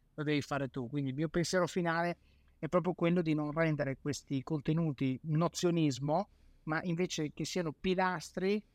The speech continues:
per dei cambi di abitudini, di comportamento, di prospettiva che portano inevitabilmente alla crescita e poi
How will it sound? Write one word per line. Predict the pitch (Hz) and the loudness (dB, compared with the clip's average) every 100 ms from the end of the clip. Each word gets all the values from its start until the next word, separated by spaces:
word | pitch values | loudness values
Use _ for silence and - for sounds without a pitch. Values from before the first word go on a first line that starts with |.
| _ - _ | _ -20 _
per | - 190 156 | 2 4 4
dei | 151 143 | 0 0
cambi | 190 175 165 147 139 | 0 0 -2 -4 -2
di | 147 | -2
abitudini, | 151 - 165 170 143 139 | -2 -2 0 0 0 0
di | 139 | 0
comportamento, | 143 147 151 151 156 147 160 147 | 0 -2 -2 -2 0 2 2 0
di | 139 | 0
prospettiva | 139 160 - 190 - 160 | 0 -2 0 -2 0 -2
che | 180 247 | 0 0
portano | - 190 156 - 165 160 196 | 4 4 4 0 -2 -2 -4
inevitabilmente | 165 147 - - 143 180 - - | -4 -6 -6 -10 -4 -4 -6 -6
alla | 160 190 | -2 -2
crescita | - 110 110 135 - 147 | -2 -6 -6 -10 -14 -16
e | 135 | -16
poi | - | -18